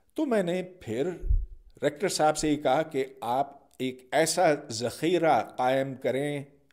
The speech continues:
एफ़सी कॉलेज के अंदर, जहाँ सारे टीचर्स अपना हफ्ते का काम जमा कराएं और हर एक की रसाई हो उस तक।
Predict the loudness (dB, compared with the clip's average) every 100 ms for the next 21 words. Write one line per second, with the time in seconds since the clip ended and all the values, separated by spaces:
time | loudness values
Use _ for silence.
0 | -4 -2 -2 -6 -2 -2 -2 -6 -8 -8
1 | -2 2 2 0 -10 -20 -8 0 0 0
2 | -2 -4 -8 -20 _ _ _ _ -12 -2
3 | 2 4 2 -2 -6 -6 -6 -8 -10 -10
4 | -8 -12 -12 -12 -16 _ _ _ _ _
5 | _ _ _ -6 -4 -2 -2 -2 -4 -6
6 | -6 -10 -10 -8 -8 -10 -16 -16 -14 -12
7 | -12 -12 -16 _ _ _ _ _ -10 0
8 | 2 2 2 0 0 -2 -4 -6 -10 -16
9 | -20